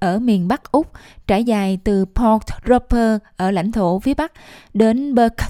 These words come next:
Town ở Queensland. Nhà khí tượng cảnh báo rằng áp thấp nhiệt đới ở vịnh Carpentaria có khả năng phát triển thành lốc xoáy cấp độ vừa phải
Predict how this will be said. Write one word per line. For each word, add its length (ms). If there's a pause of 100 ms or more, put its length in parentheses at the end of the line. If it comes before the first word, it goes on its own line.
Town 380
ở 280
Queensland. 680 (460)
Nhà 160
khí 160
tượng 320
cảnh 180
báo 160
rằng 280 (240)
áp 220
thấp 200
nhiệt 180
đới 440
ở 180
vịnh 320
Carpentaria 1080 (320)
có 120
khả 140
năng 300
phát 260
triển 300
thành 280
lốc 160
xoáy 420
cấp 180
độ 260
vừa 260
phải 380